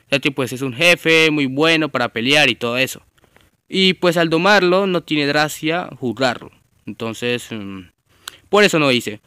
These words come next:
Por eso yo creé una copia y pues, eh, para que ustedes luchen contra él. Bueno,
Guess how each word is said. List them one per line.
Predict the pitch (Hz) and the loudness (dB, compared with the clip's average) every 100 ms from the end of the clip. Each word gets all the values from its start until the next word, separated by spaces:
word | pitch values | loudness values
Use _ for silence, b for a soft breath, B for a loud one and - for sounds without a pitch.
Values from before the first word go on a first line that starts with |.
| _ _ | _ _
Por | 170 175 | 4 4
eso | 180 196 | 4 4
yo | 190 190 175 | 4 2 0
creé | - 156 147 165 185 | 0 4 6 8 6
una | 180 151 | 4 0
copia | - 170 139 123 147 240 _ _ _ _ _ | 2 0 2 0 0 -6 _ _ _ _ _
y | 170 | -4
pues, | 180 147 131 - | -2 0 -2 0
eh, | 131 123 120 117 _ | 0 2 2 0 _
para | 123 | -4
que | 120 | -2
ustedes | 120 135 131 | -4 -2 -2
luchen | 139 170 165 165 | 2 2 2 -2
contra | 139 107 98 | -4 -6 -2
él. | 147 127 _ _ _ _ _ _ - _ _ _ _ _ _ - b b b b b _ | 0 -2 _ _ _ _ _ _ -20 _ _ _ _ _ _ -20 b b b b b _
Bueno, | 117 143 - | -6 -6 -6